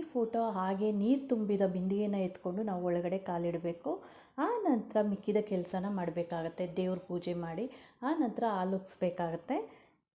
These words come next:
ಪೂಜೆ ಎಲ್ಲ ಆದಮೇಲೆ ತೆಗ್ದಿರೋವಂಥ ವಿಡಿಯೋ ಇದು. ಪೂಜೆ ಮಾಡ್ತಾ ಇರ್ಬೇಕಾದ್ರೆ ನ-, ನಾನು ತೆಗ್ದಿರೋವಂಥ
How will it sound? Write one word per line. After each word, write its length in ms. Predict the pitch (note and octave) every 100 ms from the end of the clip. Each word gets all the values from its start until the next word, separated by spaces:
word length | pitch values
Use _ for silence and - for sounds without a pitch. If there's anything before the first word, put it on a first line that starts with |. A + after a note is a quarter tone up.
| _ -
ಪೂಜೆ 280 | F#4+ G4 G4
ಎಲ್ಲ 100 | C#4+ C#4 A3 G3+
ಆದಮೇಲೆ 400 | A3 A3 G#3+ A3+ F#3+
ತೆಗ್ದಿರೋವಂಥ 600 | F3 F3 A3 G3 F#3+ G#3 F#3+
ವಿಡಿಯೋ 280 | F#3+ F#3 F3+ F3
ಇದು. 240 | E3+ B3 D#4 - _ -
ಪೂಜೆ 280 | C#4+ D#4 D4
ಮಾಡ್ತಾ 440 | F#3 A3+ D4+ G4 F4+
ಇರ್ಬೇಕಾದ್ರೆ 500 | B3 A3 G#3+ G3+ G#3+
ನ-, 220 | G3+ - - -
ನಾನು 220 | G3+ G3+
ತೆಗ್ದಿರೋವಂಥ 600 | G#3+ F#3 E3+ F#3+ F3+ F#3